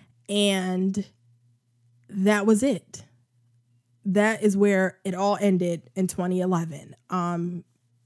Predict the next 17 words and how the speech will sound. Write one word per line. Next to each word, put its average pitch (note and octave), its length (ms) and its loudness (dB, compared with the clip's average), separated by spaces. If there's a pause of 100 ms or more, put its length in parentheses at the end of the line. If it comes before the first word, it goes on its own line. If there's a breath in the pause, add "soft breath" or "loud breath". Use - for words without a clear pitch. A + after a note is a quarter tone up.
(340)
she A#3 240 2
gave G#3 240 6
him F#3+ 160 6
this F3 180 2
honor, C#4+ 500 -2 (960 soft breath)
and F#3+ 760 0 (1200)
it G#3+ 120 2
was A3 140 2
all A#3 180 4
done. F#3 400 2
This F#3+ 140 2
story A3+ 300 2
just G3 240 2
sort G3+ 200 2
of G3 120 2
faded F#3+ 420 2
away F#3 440 0